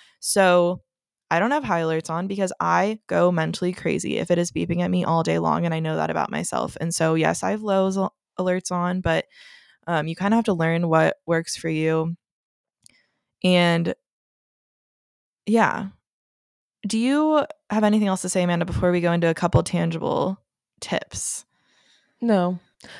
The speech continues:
Speaker 2: I'm sorry. I'm, <laughs> as you're saying that, I'm about to text Hattie's teacher. <laughs>
Speaker 1: Do it,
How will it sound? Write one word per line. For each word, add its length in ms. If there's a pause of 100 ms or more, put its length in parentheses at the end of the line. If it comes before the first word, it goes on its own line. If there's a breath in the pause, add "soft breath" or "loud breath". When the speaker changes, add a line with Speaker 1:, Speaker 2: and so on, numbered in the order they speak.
(140 loud breath)
Speaker 2:
I'm 340
sorry. 440
I'm, 220
<laughs> 240
as 260
you're 180
saying 500
that, 200
I'm 120
about 320
to 120
text 420
Hattie's 460
teacher. 520
<laughs> 840
Speaker 1:
Do 200
it, 180